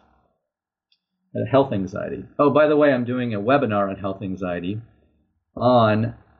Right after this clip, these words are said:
December seventh through the Anxiety and Depression Association of America at ten o'clock Pacific time. So you have to, you can sign up ahead of time.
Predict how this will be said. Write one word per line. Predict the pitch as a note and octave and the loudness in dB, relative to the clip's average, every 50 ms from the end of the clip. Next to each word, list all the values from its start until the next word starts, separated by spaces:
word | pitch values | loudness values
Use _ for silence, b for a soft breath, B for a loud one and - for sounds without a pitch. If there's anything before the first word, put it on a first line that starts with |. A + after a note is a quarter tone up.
| - G2+ | -8 -8
December | G2+ G2 - - C3 C3 A#2+ A2+ G#2+ | -8 -8 -2 -2 -2 0 2 0 -2
seventh | - - - C#3+ C3 G2+ F#2+ F#2 G#2+ A2+ - _ _ _ _ _ | -2 0 2 2 2 2 0 -2 -2 -6 -10 _ _ _ _ _
through | - A2+ A2 G#2 | -4 -2 -2 0
the | G2+ G2+ G2+ | 0 0 0
Anxiety | G#2 G2+ G2 A#2+ A2+ A#2 A#2+ A#2+ A#2 | 0 0 2 2 4 4 4 4 2
and | A2 G#2+ | 2 0
Depression | G#2 - - G#2+ G#2 - A2 G2+ | 0 0 -2 -2 -2 -2 -4 -6
Association | F#2+ - A2+ G#2 G2+ - A2+ G#2 G2 - - G#2+ | -4 -2 -2 -2 -2 0 0 0 0 0 -4 -4
of | F#2+ F#2+ | -2 0
America | G2+ B2 D3 E3 E3 E3 D#3+ E3+ D#3 D#3+ E3 F#3 - - _ _ _ _ _ _ _ _ _ _ _ _ _ _ _ _ - | 2 2 4 4 2 2 2 4 4 4 4 2 -2 -10 _ _ _ _ _ _ _ _ _ _ _ _ _ _ _ _ -6
at | G#2+ A2 - - _ | -4 -4 -4 -8 _
ten | - - D#3 D3 D3 D3 | -10 -4 0 2 2 2
o'clock | C#3+ - - A#2+ A#2 A#2 - | 0 2 2 2 2 0 -4
Pacific | A2 G#2+ - B2 G#2+ - F#2+ - | -8 -6 -4 -6 -6 -6 -8 -8
time. | - G#2 F2+ F2 F#2 F#2+ | -6 -6 -4 -4 -4 -6
So | F#2+ - G2+ | -6 -2 0
you | G2 G2 G2 | 0 0 0
have | G2 | -2
to, | - - | -4 -6
you | G#2+ G2+ | -6 -4
can | - G2+ G2 | -4 -6 -4
sign | - - B2 A#2+ A#2 | 0 2 2 4 4
up | A2+ A#2 | 2 2
ahead | G2+ G#2+ G#2+ | 2 2 4
of | G#2 G2+ - | 2 2 2
time. | A2 G#2 G#2 A2+ A#2+ C#3 C#3+ | 0 0 2 0 -2 -4 -6